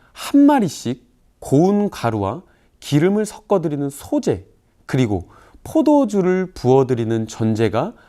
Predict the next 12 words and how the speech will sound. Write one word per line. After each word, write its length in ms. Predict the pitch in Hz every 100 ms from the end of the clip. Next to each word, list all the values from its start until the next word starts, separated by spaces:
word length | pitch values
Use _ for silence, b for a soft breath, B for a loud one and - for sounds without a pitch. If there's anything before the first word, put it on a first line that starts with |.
| b -
함께 680 | - 262 254 - 202 196 196
드려지는 640 | - 120 110 101 110 180 b b -
제사입니다. 960 | - 107 104 117 147 135 98 90 92 - _ _ _ _ _ _ B B B B
이 180 | 160 170
매일 560 | 110 117 156 262 277
드려진다는 920 | - 156 190 196 165 156 156 160 156 110
의미로 520 | 120 123 165 113 80 b -
한자 560 | - 269 - 143 92 b b b
항상상을 920 | - - 294 294 269 254 240 196 185 170
써서 480 | - 131 160 262 - _ _ _
상번제로 1080 | - - - 294 262 254 226 143 113 143 b b _
불리웁니다. 720 | - 127 185 143 92 82